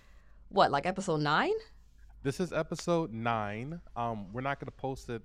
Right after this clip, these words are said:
Speaker 2: in that order,
Speaker 1: Oh,
Speaker 2: but
Speaker 1: no. Yeah, we are gonna, we're, we're posting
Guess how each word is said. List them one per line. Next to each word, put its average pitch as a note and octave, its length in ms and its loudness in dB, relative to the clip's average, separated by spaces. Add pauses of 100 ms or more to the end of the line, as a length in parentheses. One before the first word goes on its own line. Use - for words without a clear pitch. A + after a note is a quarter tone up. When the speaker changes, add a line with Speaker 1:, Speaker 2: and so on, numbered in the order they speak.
Speaker 2:
in A2 140 -8
that G#2 200 -6
order, G#2 540 -6 (380)
Speaker 1:
Oh, A3+ 240 12
Speaker 2:
but E3+ 40 12
Speaker 1:
no. E3+ 400 12
Yeah, C#3+ 300 10
we F3 140 6
are F#3 120 12
gonna, F3 160 2 (120)
we're, G#3+ 360 10
we're G#3+ 200 6
posting G#3 600 2